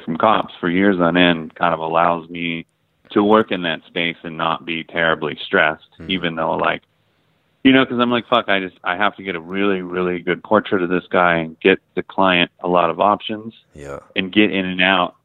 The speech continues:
Speaker 1: so that the day can keep moving." You know, that's my job when I'm on a set like that.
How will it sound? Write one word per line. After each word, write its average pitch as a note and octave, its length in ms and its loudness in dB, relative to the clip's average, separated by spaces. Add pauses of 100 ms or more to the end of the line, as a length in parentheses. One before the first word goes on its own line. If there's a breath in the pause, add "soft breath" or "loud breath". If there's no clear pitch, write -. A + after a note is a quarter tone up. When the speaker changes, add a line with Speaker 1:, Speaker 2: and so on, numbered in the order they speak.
(180)
Speaker 1:
so G2+ 100 -8
that E2+ 140 -8
the F2 80 -8
day F2+ 240 0
can E2+ 200 -14
keep D#2+ 360 -10 (260)
moving." F2+ 500 -4 (120)
You F2+ 160 0
know, D#2+ 160 0
that's F2 280 2
my E2+ 180 2
job D#2+ 400 0
when D#2+ 120 -8
I'm D#2 200 -8
on D#2 160 -6
a D2+ 160 -10
set D#2+ 180 -4
like E2 220 -10
that. F#2+ 280 2